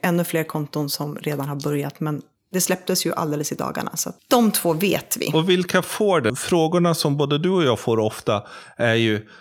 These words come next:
Speaker 2: ja, men, eh, vi vill ha en sån här swipa upp i stories, och det kan ju bara den som har, har minst tiotusen följare och är verifierat konto få.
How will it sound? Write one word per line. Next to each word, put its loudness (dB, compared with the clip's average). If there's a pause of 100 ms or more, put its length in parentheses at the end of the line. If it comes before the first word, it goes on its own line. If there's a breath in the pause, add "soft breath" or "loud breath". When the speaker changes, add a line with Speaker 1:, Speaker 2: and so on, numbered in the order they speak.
(140 loud breath)
Speaker 2:
ja, -2
men, 0
eh, -4
vi 0
vill 0
ha 0
en -2
sån -2
här 0
swipa 0
upp -4
i -2
stories, -2
och -4
det 0
kan -4
ju -2
bara 0
den -2
som -4
har, -2
har -4
minst -4
tiotusen -4
följare 0
och -6
är -2
verifierat -4
konto -2
få. -10